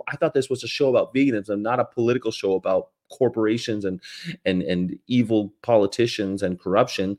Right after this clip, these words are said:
<gasps> You're right, but they're connected, and here's how. You see,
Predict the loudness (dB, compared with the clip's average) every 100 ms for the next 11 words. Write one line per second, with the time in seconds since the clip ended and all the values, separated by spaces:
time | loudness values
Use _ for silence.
0 | -8 -10 -10 -12 _ -10 -2 0 2 6
1 | 6 4 _ 4 6 6 4 2 2 4
2 | 4 4 2 -2 -4 -4 4 4 4 2
3 | 2 2 0 -6 -10 -10 -12 -20 _ -20
4 | _ _ -4 -2 2 4 2 -4